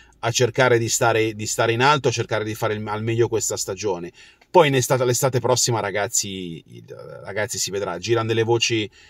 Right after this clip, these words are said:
un po' folli, secondo me, di uno scambio incredibile fra Leao e Osimhen del Napoli,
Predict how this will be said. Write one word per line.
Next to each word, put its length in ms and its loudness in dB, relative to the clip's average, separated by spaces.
un 120 -12
po' 120 2
folli, 440 0
secondo 400 -4
me, 180 -2
di 80 -8
uno 120 -6
scambio 520 -4
incredibile 640 -6
fra 240 -4
Leao 640 4
e 40 -2
Osimhen 680 -2
del 140 4
Napoli, 680 -2